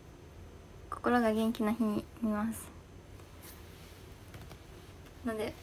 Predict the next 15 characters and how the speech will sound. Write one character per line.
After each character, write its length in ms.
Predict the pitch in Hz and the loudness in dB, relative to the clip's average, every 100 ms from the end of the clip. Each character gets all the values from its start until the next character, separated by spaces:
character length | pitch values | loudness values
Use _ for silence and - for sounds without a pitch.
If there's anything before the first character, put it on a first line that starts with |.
| - - - | -12 -6 0
あ 60 | |
の、 300 | 214 208 202 294 - - - - - - - - - - - - - - - - - - - - - - | 2 2 0 -4 -8 -12 -12 -14 -14 -14 -14 -14 -14 -14 -14 -14 -14 -14 -14 -14 -14 -14 -14 -14 -14 0
忘 180 | 233 214 | 2 4
れ 60 | 240 | 2
て 180 | 247 233 | 6 8
な 100 | 220 | 8
い 60 | |
の 100 | 208 | 8
で。 120 | - - | 4 0
<laughs> 1160 | - - 440 330 320 302 - - - - - - | 12 12 12 12 12 12 12 2 -12 -12 -4 2
あ 60 | |
り 140 | 220 220 | 4 4
が 80 | 214 | 4
と 240 | 214 202 | 4 4
う。 160 | - | 2